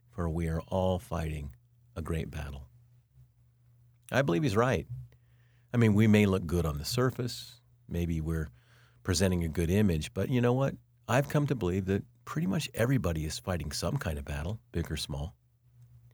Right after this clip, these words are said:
And I think most of us are really doing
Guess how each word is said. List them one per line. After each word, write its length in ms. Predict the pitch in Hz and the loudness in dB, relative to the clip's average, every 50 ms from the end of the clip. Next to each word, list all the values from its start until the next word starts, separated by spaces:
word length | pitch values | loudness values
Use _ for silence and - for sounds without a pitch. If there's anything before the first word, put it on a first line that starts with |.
| _ _ _ - - - - _ _ | _ _ _ -20 -20 -20 -20 _ _
And 120 | 123 113 120 | 0 2 2
I 80 | 117 | 2
think 200 | - 131 123 - | 2 0 0 2
most 280 | 110 113 123 131 - - | 4 4 4 4 2 0
of 100 | 104 98 | 0 0
us 160 | 101 101 - | 0 -2 -2
are 120 | 82 85 | -2 -2
really 540 | 82 82 87 92 98 101 98 98 101 98 98 | 0 2 2 4 4 4 4 2 2 2 0
doing 560 | - 85 85 90 90 90 90 85 85 87 - | -2 -4 -2 -2 0 0 0 0 -2 -2 -6